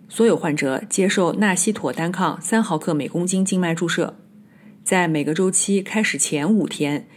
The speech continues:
接受G M C S F二百五十微克每平方米每天皮下注射，并且在每个周期开始后的五天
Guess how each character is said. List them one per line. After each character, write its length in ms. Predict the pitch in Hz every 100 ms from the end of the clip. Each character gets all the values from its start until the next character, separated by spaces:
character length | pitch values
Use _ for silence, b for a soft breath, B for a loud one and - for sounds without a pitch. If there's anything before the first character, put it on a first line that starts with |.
| -
接 180 | - 170
受 300 | 165 170 156
G 300 | - 185 208
M 300 | 147 160 160
C 260 | - - 185
S 220 | 170 170
F 320 | 185 143 - - -
二 160 | 226
百 140 | 170 196
五 160 | 190
十 120 | - 156
微 140 | 190
克 180 | 202 190
每 140 | 147
平 180 | - 151
方 220 | 160 208
米 140 | 196 147
每 120 | -
天 300 | - 165 165
皮 140 | 170
下 180 | 165 190
注 140 | 180
射， 320 | 180 214 - - - - _ -
并 160 | 190
且 260 | 180 156 147
在 240 | 147 170
每 160 | 156 139
个 100 | 151
周 160 | 180
期 280 | 185 - 196
开 200 | 190 214
始 160 | 214 -
后 220 | - 208
的 120 | 160
五 140 | 135 127
天 380 | - 160 160